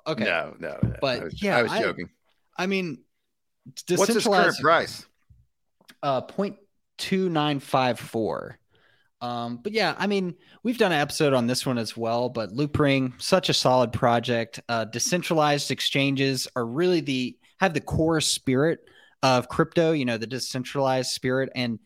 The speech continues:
Speaker 1: you know, I've always thought it's weird that we, you know, a lot of people in crypto preach kind of this, you know, decentralized, you know,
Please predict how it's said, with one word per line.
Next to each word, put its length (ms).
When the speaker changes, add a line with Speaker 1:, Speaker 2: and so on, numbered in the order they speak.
Speaker 1:
you 120
know, 180
I've 180
always 340
thought 180
it's 240
weird 260
that 240
we, 380
you 120
know, 320
a 40
lot 200
of 60
people 260
in 80
crypto 460
preach 440
kind 200
of 140
this, 460
you 120
know, 60
decentralized, 1120
you 100
know, 200